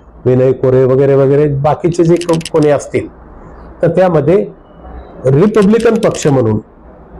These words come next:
फक्त आणि फक्त प्राध्यापक जोगेंद्र कवाडे सर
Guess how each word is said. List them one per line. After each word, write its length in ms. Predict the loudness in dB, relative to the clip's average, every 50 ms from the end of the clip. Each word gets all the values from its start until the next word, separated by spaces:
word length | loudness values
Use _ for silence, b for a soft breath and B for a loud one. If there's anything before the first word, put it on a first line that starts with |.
| -20 -20 -16 -6 -4
फक्त 280 | -4 -4 -4 -4 -2
आणि 260 | 0 2 2 2 0 0
फक्त 360 | -2 -2 -4 -6 -4 -2 -2 -2 -2 -4 -10 -18 -20 -20 -20 -20 -20 -14 -6 -2
प्राध्यापक 480 | 0 0 2 2 0 0 0 -2 -2
जोगेंद्र 440 | 0 0 2 2 2 2 2 0 0
कवाडे 380 | 0 0 0 0 0 0 -2 -2
सर 280 | -2 -2 -2 0 0